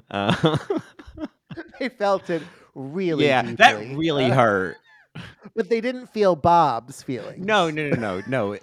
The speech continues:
Speaker 1: Being an empath just means you feel your own feelings deeper than everybody
Speaker 2: They
Speaker 1: else
Speaker 2: felt
Speaker 1: does.
Speaker 2: everybody else's feelings that were offended by Bob's
Speaker 1: Yeah,
Speaker 2: stance.
Speaker 1: yeah.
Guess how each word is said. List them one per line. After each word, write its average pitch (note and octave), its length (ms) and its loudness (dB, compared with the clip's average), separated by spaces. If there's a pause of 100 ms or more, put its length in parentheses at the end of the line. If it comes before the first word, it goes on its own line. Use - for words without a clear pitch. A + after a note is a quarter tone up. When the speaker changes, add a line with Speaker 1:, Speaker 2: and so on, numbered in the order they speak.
Speaker 1:
Being E3+ 240 -2
an D3 140 -4
empath C3 160 -12
just A#2+ 200 -10
means A2 160 -8
you G2+ 60 -14
feel A#2 160 -8
your G#2+ 140 -8
own G#2 160 -8
feelings F2 340 -8
deeper F2+ 260 -8
than E2+ 140 -10
everybody E2 420 -12
Speaker 2:
They G#3 100 2
Speaker 1:
else G#3+ 100 0
Speaker 2:
felt A#3+ 260 4
Speaker 1:
does. A#3 80 -10
Speaker 2:
everybody F#3 480 -2
else's D#3+ 480 -2
feelings A#2+ 760 -10
that C#3 160 -4
were C3+ 140 -4
offended B2+ 420 -10
by A#2 160 -10
Bob's A#2+ 180 -8
Speaker 1:
Yeah, F2 280 0
Speaker 2:
stance. A#2 420 -14
Speaker 1:
yeah. F2 260 -4